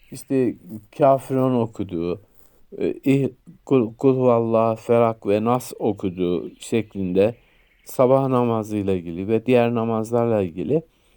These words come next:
cuma namazıyla ilgili okuduğu sünnet olan, e, sureler,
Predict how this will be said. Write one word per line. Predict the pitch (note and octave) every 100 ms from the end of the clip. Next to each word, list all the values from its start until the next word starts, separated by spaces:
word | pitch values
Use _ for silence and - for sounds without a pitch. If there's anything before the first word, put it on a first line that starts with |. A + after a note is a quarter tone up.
| _ _ A#2+
cuma | A#2+ B2 B2
namazıyla | B2 A#2 G#2 G#2+ G#2
ilgili | F#2 E2+ E2+ D2 -
okuduğu | - A#2+ - A2+ G#2+ F#2+
sünnet | - A#2 A#2+ B2 B2
olan, | G2+ F2+ E2 _ _ _ _ _ _ -
e, | A2 G#2 F2 D#2+ F#2 - _ _ _ _ _ -
sureler, | - - C3+ C3+ A2+ F#2+ A2 -